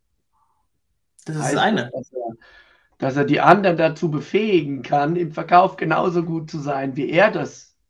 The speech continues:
Speaker 2: war? Weil er ist es ja dann nicht mehr, weil es ist ja nicht mehr sein Job.
Speaker 1: Genau, das ist eben der Punkt, oder? Der
Speaker 2: Mhm.
Speaker 1: Verkaufsleiter, klar,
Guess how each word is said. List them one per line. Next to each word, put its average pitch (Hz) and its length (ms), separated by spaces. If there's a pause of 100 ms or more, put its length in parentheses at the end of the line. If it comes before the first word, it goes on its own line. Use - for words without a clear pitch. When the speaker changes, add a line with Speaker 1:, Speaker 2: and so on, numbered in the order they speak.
(160)
Speaker 2:
war? 143 760
Weil 123 180
er 127 100
ist 170 160
es 180 100
ja 147 120
dann 143 160
nicht 143 200
mehr, 180 220 (340)
weil 127 140
es 131 80
ist 143 140
ja 139 80
nicht 139 140
mehr 143 120
sein 131 140
Job. 156 280 (1300)
Speaker 1:
Genau, 190 240
das 147 140
ist - 100
eben 175 120
der 151 80
Punkt, - 280
oder? 175 200 (460)
Der 147 100
Speaker 2:
Mhm. 147 40
Speaker 1:
Verkaufsleiter, 139 840 (200)
klar, 139 520